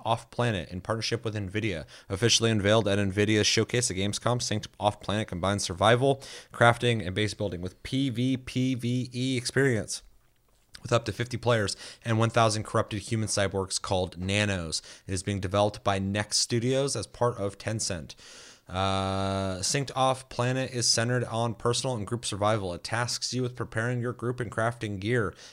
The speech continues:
as well as escorting survivors to shuttles leaving Earth.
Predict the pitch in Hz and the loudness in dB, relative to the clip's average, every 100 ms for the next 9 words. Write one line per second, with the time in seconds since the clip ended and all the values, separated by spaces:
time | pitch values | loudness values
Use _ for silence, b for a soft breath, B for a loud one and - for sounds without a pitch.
0 | - 95 92 110 113 95 104 - 123 117 | -6 -4 0 0 0 -2 -2 -2 -2 -2
1 | - 101 101 101 - 95 104 104 98 98 | -2 -2 -2 -2 -6 -4 -2 -4 -4 -4
2 | 95 90 98 101 80 | -6 -6 -4 -4 -6